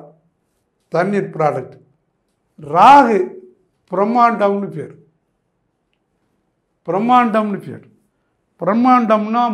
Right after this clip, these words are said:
மேக்ரோன்னு பேர். ஒரு இடத்தில் மட்டும் அது விக்காது. It is not particularly situated. எக்ஸ்டெண்ட் ஆகி போய்கிட்டே இருக்கும். ஒரு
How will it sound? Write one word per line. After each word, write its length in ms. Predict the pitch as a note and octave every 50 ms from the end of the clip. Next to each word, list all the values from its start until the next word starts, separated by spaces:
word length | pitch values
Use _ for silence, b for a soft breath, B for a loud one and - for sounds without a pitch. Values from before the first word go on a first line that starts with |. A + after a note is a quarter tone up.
| E3+ C#3+ D3
மேக்ரோன்னு 560 | E3 G3 A#3 A#3 - - G#3+ G#3 G3+ F3 D#3+ -
பேர். 180 | - - - - _ _ _ _ _ _ _ _ _ _ _ _ _ _ _ _ _ _ _ - E3+ F#3
ஒரு 180 | A3+ A#3 B3 A#3+ A#3 A3
இடத்தில் 460 | G3+ A#3+ B3+ A#3 - - C#4+ A#3+ A3 G#3
மட்டும் 300 | G#3 G3 - - A#3 A3+ A3 G3+
அது 100 | F3+ E3+ D#3+
விக்காது. 360 | D#3 D#3+ - F#3 D#3 B2 - - - - _ _ _ _ _ _ _ _ _ _ _ _ _ _ _ _ _ _ _ _ _ _ _ _ _ _ _ _ _ _ _ _ _ _ _ _ - E3+
It 80 | E3 F3+ F3
is 80 | F3 F#3 G#3
not 120 | A3 G#3+ A3 - G3
particularly 760 | F#3+ F3+ - A3+ G#3 - A3+ G#3 G3+ G#3 G3+ G3 G3+ G3+ G3 - -
situated. 540 | G3+ F3 D#3 - G3+ F3+ D#3 - E3 D3 - - - - _ _ _ _ _ _ _ _ _ _ _ _ _ _ _ _ _ E3+ C#3+ F#3
எக்ஸ்டெண்ட் 360 | F#3+ G3 - A#3+ B3+ B3 A3 A3+
ஆகி 120 | A3+ - A3+ - -
போய்கிட்டே 400 | A3 A3+ A#3+ A3+ A3+ G#3+ A#3+ A#3 A3
இருக்கும். 280 | F3+ D3+ - - - - _ _ _ _ _ _ _ _ _ - F3+
ஒரு 120 | G3 A3